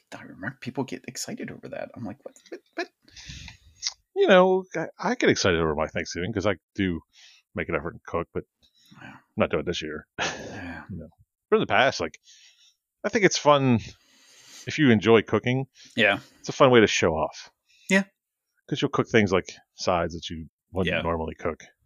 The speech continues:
Speaker 1: Yeah. Yeah, it's like I always make roasted Brussels sprouts now. And
Speaker 2: Yeah. 'Cause that's the only way to have Brussels sprouts.
Speaker 1: Yes. Yeah. God.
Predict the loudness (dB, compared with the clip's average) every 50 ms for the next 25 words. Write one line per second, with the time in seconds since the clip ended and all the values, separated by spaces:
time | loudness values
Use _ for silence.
0 | _ _ -2 -2 0 0 -2 -4 -8 _ _ _ _ _ _ -6 -4 -4 -4 -4
1 | -2 -2 0 0 0 -2 -4 -6 -8 -8 -8 -8 -10 -10 _ _ _ _ -8 -8
2 | -8 -8 -10 -12 -14 -10 -10 -8 -8 -8 -10 -12 -12 -10 -10 -10 -10 -12 -14 -16
3 | -16 -18 -20 -20 -20 -20 -20 -20 _ _ -2 -2 -2 -6 _ _ _ _ _ _
4 | _ _ _ _ _ -20 -16 -14 -14 -14 -14 -16 -16 -14 -12 -8 -6 -4 -4 -4
5 | -4 -6 -6 -8 -10 -16 -18 -20 _ _ _ -20 -20 _ _ -10 -10 -10 -10 -14
6 | -16 -18 _ _ _ _ _ _ _ _ -20 -20 -20 -20 -18 -18 -16 -14 -14 -14
7 | -12 -10 -10 -8 -8 -8 -8 -10 -12 -16 -18 -20 -20 -20 -20 -20 -20 -18 -16 -16
8 | -16 -16 -16 -16 -16 -16 -16 -18